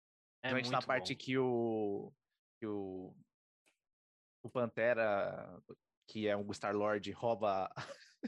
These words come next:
Speaker 2: confuso quando mistura os bonecos.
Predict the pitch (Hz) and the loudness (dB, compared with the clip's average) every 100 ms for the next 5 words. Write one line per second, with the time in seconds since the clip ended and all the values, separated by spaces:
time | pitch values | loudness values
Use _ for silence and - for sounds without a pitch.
0 | - - - _ _ _ _ _ - 165 | -12 -20 -20 _ _ _ _ _ -6 -6
1 | 165 160 143 - 123 123 120 - 117 104 | -6 -6 -6 -6 -8 -6 -10 -6 -4 -2
2 | 110 110 - | -2 -4 -8